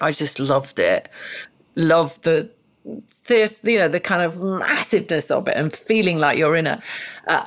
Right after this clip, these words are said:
you are really on a different planet. It was absolute heaven. But I know that you don't have to go to the, a huge cinema to see Leo. You don't have to. At the same time, it's a completely different experience because Sophie Hyde has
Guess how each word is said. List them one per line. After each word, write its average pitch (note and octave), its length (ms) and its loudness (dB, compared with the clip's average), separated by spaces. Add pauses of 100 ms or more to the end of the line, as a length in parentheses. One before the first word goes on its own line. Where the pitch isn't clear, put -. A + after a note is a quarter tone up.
you F3+ 180 2
are F3 180 4
really G3 340 2
on D#3+ 140 0
a D#3 80 0
different D3 400 -4
planet. C3+ 460 -2
It - 100 0
was D#3+ 280 -4
absolute F3 520 0
heaven. C#3 480 -2 (260)
But G3+ 140 4
I A3+ 120 4
know C4 240 4
that A#3+ 100 2
you F#3+ 140 0
don't G3+ 260 2
have A#3 380 0
to F3+ 60 -4
go C#3 240 0
to C#3 160 -6
the, C3 200 -4 (100)
a C#3+ 40 0
huge C3+ 340 -2
cinema C3+ 420 0
to C#3+ 120 -8
see D3 220 0
Leo. B2+ 380 0 (540)
You F#3 140 -2
don't A3+ 220 4
have A3 280 0
to. C#3+ 220 0
At F#3+ 140 2
the F#3 60 2
same G#3+ 280 2
time, F3 220 0
it's D#3 100 -2
a F3+ 40 -2
completely F3+ 460 0
different F3 340 -2
experience G3 680 0
because F3+ 320 -2
Sophie F3+ 360 0
Hyde F3 420 0
has E3+ 260 -2